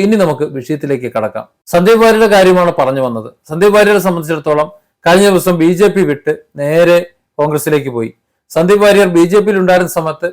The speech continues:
നല്ലൊരു നേതാവായിരുന്നു, നല്ല രീതിയിൽ പ്രവർത്തിച്ചിരുന്നു എന്നത് ശരി തന്നെയാണ്. ദേശീയ ബി ജെ പി സഖ്യ-, യോജിച്ചു പോകാത്ത ഒരു വിഭാഗം, ഈ വിഭാഗം കളിക്കുന്ന രാഷ്ട്രീയ പൊറാട്ട നാടകങ്ങളുടെ ഇരയായി തീരുന്ന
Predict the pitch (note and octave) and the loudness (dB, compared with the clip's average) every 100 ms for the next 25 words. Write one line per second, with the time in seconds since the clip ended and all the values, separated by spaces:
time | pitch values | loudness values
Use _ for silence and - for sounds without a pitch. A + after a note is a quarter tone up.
0 | - D#3 E3+ F#3+ F3+ D#3 E3 E3 D3+ C#3+ | -6 -4 -2 -2 0 0 2 2 0 -4
1 | D#3+ _ D3+ D#3 E3+ D#3+ E3 D#3 D3+ C#3+ | -14 _ -6 -4 -2 -2 -6 -6 -6 -6
2 | C#3+ - D3 D#3 E3 _ _ _ F#3+ A#3+ | -10 -12 -10 -10 -10 _ _ _ 0 0
3 | A3+ G#3+ A3 G#3+ F3 A#2+ - _ _ _ | 2 2 2 2 0 -2 -8 _ _ _
4 | _ D3+ E3+ F3 G3 F#3+ E3 D#3+ E3 E3 | _ -2 0 0 0 0 0 -4 -2 -4
5 | D#3 D#3 - D#3+ E3 F3 E3+ D#3 D#3 F3+ | -4 -8 -4 -2 -2 0 0 0 -2 -4
6 | G3 _ _ _ - G3 G#3 F#3+ C#3+ D#3 | -8 _ _ _ -2 0 2 0 2 2
7 | C3+ A2 - _ - A#3+ A3+ F#3 F#3 F#3 | 2 -2 -10 _ -2 0 2 4 4 4
8 | E3 C#3+ C#3+ D#3 F#3 _ D#3 E3 F3 F#3 | 2 0 -4 -6 -10 _ -2 0 2 2
9 | G#3 F3+ E3+ F3 F3+ F3+ D#3 D#3 D#3 D3 | 0 2 2 2 0 0 2 0 -2 -2
10 | E3 - D#3 E3 G#3 G#3 F#3 D#3+ C#3+ C3+ | -2 -4 -2 2 4 4 4 2 -2 -2